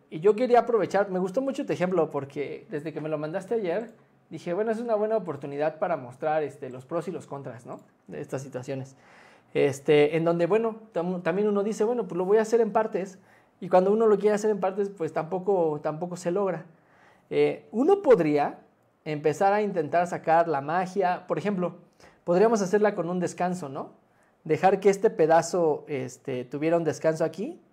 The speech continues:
pero perderíamos toda esta inclinación,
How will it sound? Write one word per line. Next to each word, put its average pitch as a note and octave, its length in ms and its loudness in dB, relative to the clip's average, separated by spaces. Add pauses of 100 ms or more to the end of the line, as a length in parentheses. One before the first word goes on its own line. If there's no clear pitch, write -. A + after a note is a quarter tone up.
(1040)
pero F3+ 520 6
perderíamos G3 600 2
toda G#3+ 180 2
esta G#3 160 -4
inclinación, F3 800 -6